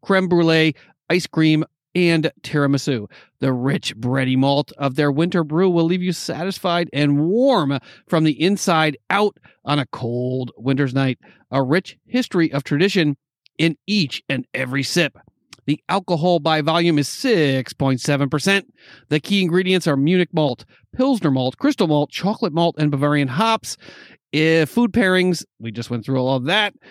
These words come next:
The tasting notes, a caramel sweetness and smooth fullness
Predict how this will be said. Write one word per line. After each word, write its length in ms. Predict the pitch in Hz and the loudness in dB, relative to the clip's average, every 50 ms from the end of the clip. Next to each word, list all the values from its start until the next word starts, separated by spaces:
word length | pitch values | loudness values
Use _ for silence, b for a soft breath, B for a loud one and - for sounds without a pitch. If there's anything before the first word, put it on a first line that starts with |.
| B B B B | B B B B
The 80 | 156 143 | -4 0
tasting 380 | - 185 196 208 - 208 196 190 | 0 0 0 0 0 0 2 2
notes, 260 | 180 180 175 - - - | 4 2 2 0 -4 -10
a 80 | 127 123 | -12 -12
caramel 440 | - - - 196 208 208 202 196 | -8 -4 -2 -2 0 0 0 -2
sweetness 840 | 175 - - - - 233 277 294 - - 175 156 143 - - - - _ _ _ _ _ _ _ - - - | -2 -6 -10 -8 -4 -4 -4 -2 -2 -2 -2 -2 -2 -2 -6 -8 -12 _ _ _ _ _ _ _ -14 -6 -2
and 180 | 143 160 165 | 0 0 0
smooth 640 | - - - - - 175 185 202 202 208 208 202 160 - - - _ _ _ | 0 -4 -10 -6 -2 0 2 4 4 4 4 2 2 -2 -6 -10 _ _ _
fullness 760 | - - - 226 240 247 233 190 160 139 120 117 - - | -12 -4 0 2 2 2 2 2 2 0 -2 -4 -8 -10